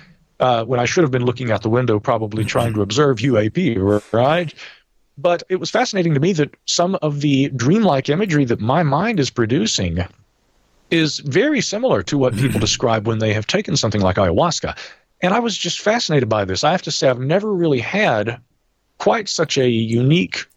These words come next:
Speaker 1: uh, and, and truly psychedelic kind of experience. And I wonder if, you know, altitude, uh,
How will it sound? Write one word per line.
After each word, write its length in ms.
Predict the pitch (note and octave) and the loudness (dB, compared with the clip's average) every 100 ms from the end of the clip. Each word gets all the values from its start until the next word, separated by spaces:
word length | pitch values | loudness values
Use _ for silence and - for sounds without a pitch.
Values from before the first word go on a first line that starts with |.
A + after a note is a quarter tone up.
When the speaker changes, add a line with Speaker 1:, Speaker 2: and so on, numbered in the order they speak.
| _ _ _ - | _ _ _ -8
Speaker 1:
uh, 400 | - G#2 G#2+ G2+ G2+ | 0 2 2 0 -2
and, 300 | B2 A#2+ - | -4 -4 -2
and 300 | B2+ A#2+ A#2 | 0 0 -2
truly 300 | - C4 G3 | 2 4 4
psychedelic 960 | - D#3 D3+ A2+ G2+ D#3+ A3 C3+ - - | 2 0 0 -2 2 2 4 0 -2 -6
kind 320 | - F3+ D#3 | 0 2 2
of 120 | G#2+ | 0
experience. 760 | A2 - D3 G3 G3 A#2 A2 - - - - _ _ | -4 -4 2 2 2 0 -2 -6 -10 -18 -20 _ _
And 140 | D#3 D3+ | 0 2
I 60 | |
wonder 320 | C#3+ F#3 A3 D#3 | 2 2 4 0
if, 220 | - - | 0 -14
you 100 | B2+ | -4
know, 140 | G2+ - | -2 -2
altitude, 760 | G2 F#2 - G#2+ - B2+ B2+ C3 G#2 | 0 0 0 -4 0 2 2 0 0
uh, 180 | F2 | 0